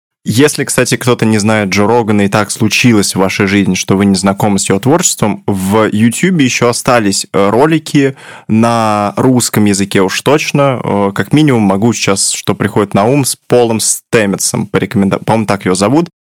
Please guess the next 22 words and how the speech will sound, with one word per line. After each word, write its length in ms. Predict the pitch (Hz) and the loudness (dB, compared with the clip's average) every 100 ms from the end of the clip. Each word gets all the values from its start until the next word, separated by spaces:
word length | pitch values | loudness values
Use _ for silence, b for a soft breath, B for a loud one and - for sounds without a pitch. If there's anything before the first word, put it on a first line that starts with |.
| _ | _
Очень 300 | - 127 - | 0 0 0
интересный 380 | 104 98 98 - | 0 0 -2 -2
подкаст, 520 | - 98 - 160 - - | -4 -2 0 0 -2 -2
они 260 | 98 127 | 0 2
обсуждают 680 | 120 95 - 92 95 110 101 - | 2 -2 -4 -2 0 0 -2 -2
грибы 460 | 104 107 95 123 | 0 0 2 2
и 100 | 131 | 2
весь 220 | 92 110 | 2 0
грибной 360 | 98 98 92 92 | 0 -2 0 0
мир. 240 | 90 82 - B B 151 - | 0 -2 -8 B B -10 -4
Я, 160 | 107 | -2
кстати, 240 | 135 - 123 | 0 -2 0
ещё 240 | 123 127 | 0 -2
хочу 240 | - - 110 | -2 -2 0
добавить. 440 | 110 110 87 - B 147 123 | 2 0 -2 -8 B -12 -2
А, 180 | 104 101 | -2 0
по 140 | 113 | 0
поводу 340 | 147 147 127 | 2 2 2
пиратского 560 | 113 120 127 127 - 117 | 0 0 0 -2 -2 -2
контента. 640 | 110 120 117 127 117 101 | 0 0 0 0 0 -2
Ребята, 440 | 92 107 107 101 104 | 0 2 2 0 -2
представляете, 720 | 104 - 120 139 143 - 101 | -2 0 2 2 0 0 -6